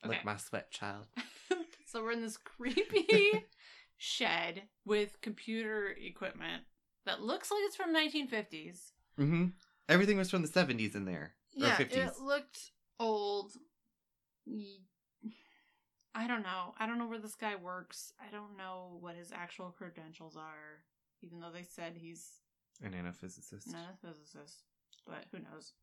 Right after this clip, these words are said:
Speaker 2: He's not real.
Speaker 1: <laughs> He's a ghost. He looks very nervous to be on camera.
Speaker 2: Who isn't?
Speaker 1: Yeah, that's true. And he starts listing off more of these elements.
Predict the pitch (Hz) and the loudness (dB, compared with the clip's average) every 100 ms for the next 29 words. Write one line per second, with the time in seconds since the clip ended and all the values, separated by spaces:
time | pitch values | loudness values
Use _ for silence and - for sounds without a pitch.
0 | _ 127 107 98 95 92 90 _ _ _ | _ -6 -2 -4 -4 -10 -10 _ _ _
1 | _ - 240 240 - - 240 262 254 - | _ 0 2 2 2 2 4 4 2 -2
2 | 156 143 165 - - - _ _ _ _ | -6 -6 -8 -10 -14 -20 _ _ _ _
3 | _ _ - 247 302 - 277 339 247 233 | _ _ -4 -4 -4 -2 0 0 0 2
4 | 294 170 175 185 - - - 202 214 - | 0 -2 -6 -10 -12 -16 -16 -6 -2 -2
5 | 180 202 202 156 165 180 _ _ _ _ | -6 -8 -8 -10 -12 -16 _ _ _ _
6 | _ _ - 196 156 156 95 87 - - | _ _ -2 0 0 -2 -2 -4 -10 -20
7 | _ _ _ _ 180 165 160 165 175 - | _ _ _ _ -10 -10 -10 -14 -18 -18
8 | - 156 147 165 _ _ _ _ _ _ | -18 -18 -20 _ _ _ _ _ _ _
9 | _ _ _ _ 220 240 233 240 226 220 | _ _ _ _ -2 -2 0 -2 -2 -2
10 | 214 214 214 190 196 196 _ _ _ - | -2 -2 -4 -2 -2 -6 _ _ _ -20
11 | _ _ _ _ _ _ _ - 220 214 | _ _ _ _ _ _ _ 0 4 4
12 | 202 208 214 202 190 - 214 240 233 226 | 4 0 0 -2 -6 -4 0 0 0 -2
13 | 220 - - | -4 -6 -12